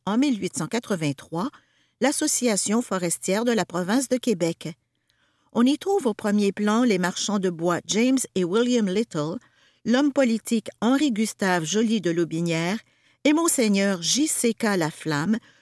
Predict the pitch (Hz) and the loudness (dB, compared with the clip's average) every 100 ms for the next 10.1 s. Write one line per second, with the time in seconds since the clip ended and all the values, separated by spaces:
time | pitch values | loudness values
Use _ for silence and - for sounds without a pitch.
0 | _ - 269 269 226 233 185 196 - - | _ -4 -2 0 0 0 0 0 0 0
1 | 180 175 226 - 190 240 240 233 175 175 | 0 0 -2 -4 -2 0 0 -2 -2 -2
2 | 185 226 - 208 165 165 233 254 208 175 | -2 -4 -2 -2 0 0 2 2 0 0
3 | 165 156 165 240 - _ 294 302 220 190 | 0 0 -2 -4 -4 _ -2 -2 -2 0
4 | 151 160 240 262 - 240 165 151 - - | 0 -2 0 0 2 0 0 -4 -8 -16
5 | - _ _ _ _ _ _ _ _ _ | -20 _ _ _ _ _ _ _ _ _
6 | _ 214 254 349 330 - 403 381 220 208 | _ -2 0 0 0 -2 -4 0 0 0
7 | 185 214 294 302 - 269 - 349 - 208 | 0 0 0 -2 -2 -2 0 -4 -2 -4
8 | - 202 185 262 - 226 - 254 254 196 | -2 -2 -2 -4 -2 -2 0 2 2 0
9 | - 196 190 180 175 185 180 175 - - | -2 -2 -2 -4 -4 -2 -2 -2 -6 -4
10 | 247 | -4